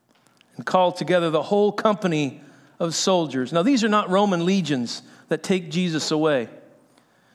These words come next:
These are actually auxiliary soldiers drawn from the neighboring regions, and they hated Judeans.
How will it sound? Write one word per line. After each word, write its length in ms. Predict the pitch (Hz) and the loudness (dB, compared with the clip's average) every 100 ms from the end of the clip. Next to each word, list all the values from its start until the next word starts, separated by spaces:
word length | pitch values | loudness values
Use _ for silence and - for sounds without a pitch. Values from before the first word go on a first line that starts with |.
| _ _ - | _ _ -2
These 220 | 185 165 | 0 0
are 80 | 165 | 2
actually 680 | 190 196 - 190 160 147 175 | 2 0 -2 0 2 0 2
auxiliary 500 | 175 143 214 214 175 | 0 2 0 2 0
soldiers 560 | - 208 208 151 139 | 2 2 2 0 -4
drawn 300 | 151 190 190 | -2 0 0
from 260 | 185 180 165 | 0 -2 0
the 300 | 156 147 - - - _ - | 0 -2 -6 -20 -20 _ -4
neighboring 500 | 165 202 185 180 165 | 0 2 2 0 0
regions, 480 | 180 196 143 147 131 | 0 -2 -2 -2 -2
and 200 | 180 180 | -2 0
they 140 | 185 | 0
hated 560 | 151 - 254 254 220 147 | -2 -2 2 2 0 0
Judeans. 640 | 180 151 175 143 117 | -2 0 0 0 -4